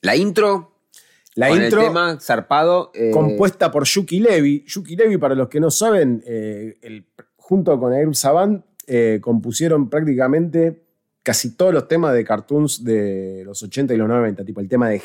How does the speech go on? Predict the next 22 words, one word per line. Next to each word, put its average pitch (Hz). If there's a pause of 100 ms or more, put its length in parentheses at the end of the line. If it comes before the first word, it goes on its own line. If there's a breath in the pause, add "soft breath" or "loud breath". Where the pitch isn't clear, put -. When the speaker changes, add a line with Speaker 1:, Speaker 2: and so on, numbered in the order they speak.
Speaker 2:
He-Man, 117
el 101
de 101
She-Ra, 117
Speaker 1:
Mirá. 151
Speaker 2:
el 110
de 110
Power 151
Rangers, 143
produ-, 110 (140)
lo 113
produjo 113
Yuki 110
Levy, 127 (220 soft breath)
y, 185
este, 120
interpretado 143
Speaker 1:
Genio 214
total. -
Speaker 2:
por 151
Joe 190
Perry, 113